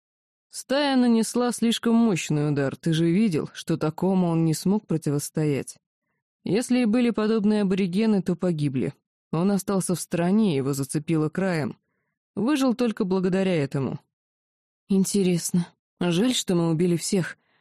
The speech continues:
Можно было бы показывать этих дикарей как поразительную диковинку.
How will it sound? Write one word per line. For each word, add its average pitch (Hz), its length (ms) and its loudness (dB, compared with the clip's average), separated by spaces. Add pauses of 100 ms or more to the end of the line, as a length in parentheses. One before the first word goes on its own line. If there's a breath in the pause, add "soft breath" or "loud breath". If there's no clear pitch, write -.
(200)
Можно 247 280 2
было 202 220 2
бы 208 140 0
показывать 185 680 0
этих 160 220 0
дикарей 156 460 0
как - 180 -6
поразительную 165 680 0
диковинку. 160 680 0